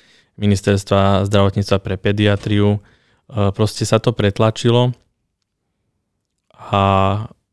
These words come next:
moja otázka, ktorá tam padla, že prečo neposunúť tú garanciu vakcíny zadarmo vyššie, e, je aj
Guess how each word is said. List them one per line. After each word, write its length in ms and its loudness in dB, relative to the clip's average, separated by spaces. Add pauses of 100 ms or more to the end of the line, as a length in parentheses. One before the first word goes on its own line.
(140)
moja 240 4
otázka, 320 0
ktorá 240 0
tam 240 0
padla, 360 2
že 280 -2 (400)
prečo 400 -4 (160)
neposunúť 800 -6 (160)
tú 400 -8 (800)
garanciu 840 0 (360)
vakcíny 400 -4
zadarmo 480 0
vyššie, 440 -2
e, 40 -6 (2500)
je 140 2
aj 180 2